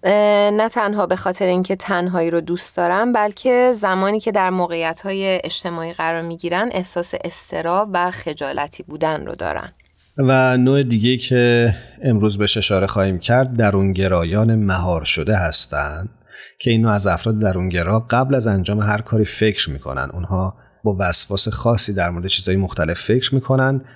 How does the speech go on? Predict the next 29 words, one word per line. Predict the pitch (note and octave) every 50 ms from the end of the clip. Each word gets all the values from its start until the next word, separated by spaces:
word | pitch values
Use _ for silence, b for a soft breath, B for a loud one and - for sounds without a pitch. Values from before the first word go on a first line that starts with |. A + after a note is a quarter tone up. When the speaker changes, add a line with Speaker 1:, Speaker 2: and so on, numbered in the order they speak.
| B B -
Speaker 2:
و | F#2+
شاید | F2+ - F#2+ F#2+ F#2+ F#2
بسیار | F2+ F2+ E2+ - - E2+ F2+ F2+ E2+ -
طول | - - C3+ B2+ A#2 G2+
بکشه | E2+ E2+ E2 - D#2 - - - D2+ C#2+ C#2+ C#2+ C#2 - - -
تا | F2+ D#2 D#2 D#2+ D#2+ D2+ E2 F2+ -
وارد | G2 E2+ D2+ C2 C2+ E2
مرحله | E2 D#2+ D#2 D2+ D2 D2+ D2 C#2+ E2 -
اقدام | - E2+ - - D#2 E2 D2+ C2 A1+ A1+
بشن. | G#1+ - - - - - _ b b b b b b b b b b b b b -
اه، | A#2+ B2 A#2+ A#2+ B2 B2 B2 A2+ - - - _ _ _ _ _ B B B
البته | D#3 C3+ C#3 C3 - E3+
این | F3
صحبت‌های | D#3+ - - C#3 A#2 C3 A#2+ A2+ - B2+ C3+
ما | C#3+ D3 D3
به | B2+ A#2+
این | B2+ C3+
معنی | C3+ A2+ A2 A2+
نیست | A#2+ C3 B2+ B2 - -
که | -
اینها | A#2+ G2 G#2 G2 F2 F#2+ A2+
تنها | A2 - - B2 A2+ G#2 G2+ F2+ - G#2+ G2+ G2 G2 F#2 F2+ - B B B B B
نمونه‌ها | A2 A#2+ A#2+ A2+ A2+ A2 G#2+ G#2 G#2 F#2+ F#2 G2+ A#2+ B2 A#2
و | G#2+
یا | G#2 A#2
تنها | - A#2 G#2+ G2+ F#2+ G2+
طبقه | - - G#2+ G2 G2+ F#2+ F#2+ G2+
بندی | F#2+ G2 F#2+ F#2+ F2+ F2+ G#2+ A2+ A2
موجود | F#2+ F#2 F2+ F2 E2 - - F2 E2 D#2 D2+